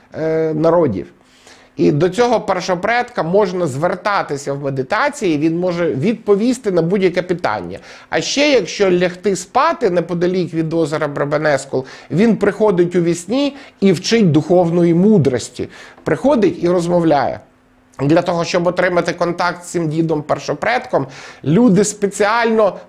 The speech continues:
приїжджають, м, навіть і восени, і, е, весною, коли ще Карпати холодні, і умови погодні несприятливі, вони приїжджають для того, щоб поставити палатку і поспати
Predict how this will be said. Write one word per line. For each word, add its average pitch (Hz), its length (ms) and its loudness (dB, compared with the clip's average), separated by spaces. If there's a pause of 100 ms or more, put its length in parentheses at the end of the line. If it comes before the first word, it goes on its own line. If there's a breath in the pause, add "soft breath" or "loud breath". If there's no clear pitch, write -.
приїжджають, 185 880 2
м, 147 720 -2
навіть 180 340 2
і 175 240 4 (520)
восени, 185 640 2 (220)
і, 151 380 0 (360 loud breath)
е, 151 460 0 (440)
весною, 180 680 2
коли 165 300 4
ще 160 340 -2 (340 loud breath)
Карпати 165 460 -2
холодні, 170 680 2 (720)
і 147 360 6
умови 180 720 2 (340)
погодні 156 400 0
несприятливі, 170 840 0
вони 170 120 2
приїжджають 170 460 2
для 156 140 0
того, 175 300 2 (240 loud breath)
щоб 170 260 -4
поставити 170 580 -2
палатку 196 500 0
і 170 60 6
поспати 151 760 -2